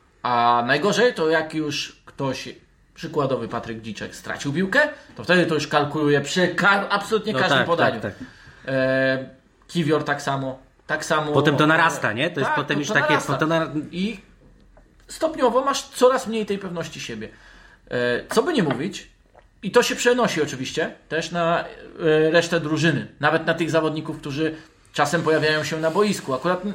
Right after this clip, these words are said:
Speaker 1: nie zawsze, nie jest to reguła, no bo, e, na przykład Bartek Slicz był takim impulsem, którego środek pola potrzebował. Em, i jak spojrzymy sobie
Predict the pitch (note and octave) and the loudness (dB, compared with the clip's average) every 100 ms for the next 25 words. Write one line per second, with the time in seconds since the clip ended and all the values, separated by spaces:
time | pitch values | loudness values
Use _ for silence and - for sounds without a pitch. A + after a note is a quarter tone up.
0 | G3 A3 G3+ E3 - A#3+ G#3+ D#3+ E3 D3+ | -2 0 2 0 0 -4 -2 -2 -2 -4
1 | C3+ D3 D#3+ D3 D3+ D3+ D3 - - - | 0 0 0 0 0 0 -2 -10 -20 -16
2 | A#2 - - B2 C3+ - D3+ B2+ C3+ C3+ | -14 -14 -16 -8 -8 -4 -2 0 0 0
3 | C3+ - A#2+ B2+ C3+ A#2+ - C3 C3 - | -6 -8 -4 -2 0 -2 -4 -4 -4 -4
4 | C#3 C3+ C3+ A2 B2+ B2+ B2+ A2+ B2+ B2+ | -4 -2 -4 -6 -6 -4 -2 2 2 4
5 | B2+ - C#3 C3+ C3 C3+ C3 C3 - A#2+ | 2 0 0 0 0 0 0 -2 -4 -4
6 | G#2+ C3+ G3 - - - _ - B2+ B2+ | 0 0 -2 -6 -20 -20 _ -8 -2 0
7 | C3 C3 C3 C3 C3+ C3+ C3+ D3 C#3 C3+ | 0 -2 -4 -4 -2 -2 -2 0 0 0
8 | - D3 C3 C#3 C#3 C#3 B2+ C3+ C3+ C3+ | -4 -4 -2 -2 -4 -4 -2 -2 0 -2